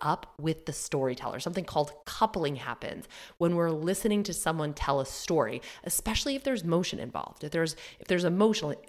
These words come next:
emotion, if it's highly charged, this is especially true. The same parts of the brain light up in both speaker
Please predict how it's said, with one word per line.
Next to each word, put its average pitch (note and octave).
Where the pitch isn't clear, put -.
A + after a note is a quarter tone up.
emotion, E3+
if C3+
it's C#3+
highly F3
charged, F3+
this E3+
is D#3+
especially C#3
true. -
The D3+
same A#3
parts D#3+
of D3
the C#3
brain E3
light F#3+
up F3
in F3
both F#3+
speaker A#3+